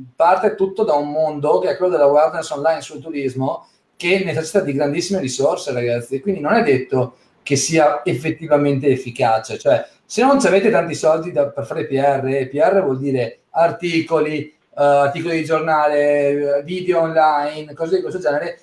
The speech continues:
si fa fatica a tirare numeri. Se si fatica, fa fatica a tirare numeri, chiaramente un sistema di questo genere qui, che genera valore solo se ha numeri, non funziona,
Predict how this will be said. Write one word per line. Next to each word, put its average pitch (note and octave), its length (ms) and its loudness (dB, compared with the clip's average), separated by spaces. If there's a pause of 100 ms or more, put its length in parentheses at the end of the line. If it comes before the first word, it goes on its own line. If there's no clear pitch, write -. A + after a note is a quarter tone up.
si - 240 -10
fa F#3 120 2
fatica G3+ 320 2
a F#3+ 80 4
tirare D#3+ 280 2
numeri. C3 360 -4
Se A#2+ 120 -12
si C#3+ 80 -18
fatica, F#3+ 460 0
fa D#3+ 80 -8
fatica F3+ 280 -2
a - 40 -4
tirare F3+ 240 0
numeri, G3+ 440 0 (180)
chiaramente F#3 520 2
un C3+ 120 -2
sistema D#3+ 260 0
di D3+ 80 -12
questo E3 240 -10
genere D#3+ 360 -6
qui, F3 200 -4
che C#3 140 -6
genera C#3+ 580 2 (220)
valore D3+ 960 4 (140)
solo F#3 360 0
se - 100 -2
ha G3+ 60 4
numeri, F#3+ 500 -2
non D#3 180 -6
funziona, B2 680 -6